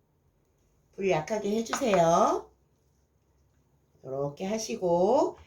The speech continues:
그 다음에 피자 치즈 거의 다 익은 거기 때문에 여러분들이 많이 안 익히셔도 돼요. 피자 이거 치즈만 녹으면 된다 생각하시면 돼요.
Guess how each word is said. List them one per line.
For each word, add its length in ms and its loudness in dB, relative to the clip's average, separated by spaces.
그 80 -18
다음에 920 2
피자 320 0
치즈 460 -4
거의 320 4
다 100 2
익은 380 -4
거기 320 -2
때문에 640 2
여러분들이 800 2
많이 340 0
안 260 0
익히셔도 560 -6
돼요. 580 0
피자 640 2
이거 300 0
치즈만 560 2
녹으면 420 2
된다 480 0
생각하시면 680 -4
돼요. 340 -4